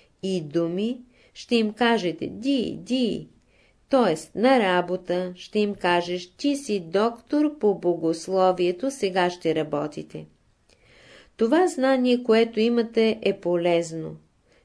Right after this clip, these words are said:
То е само предисловие за знанието, което ще дойде.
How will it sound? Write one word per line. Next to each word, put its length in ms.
То 140
е 80
само 440
предисловие 880
за 160
знанието, 840
което 340
ще 240
дойде. 500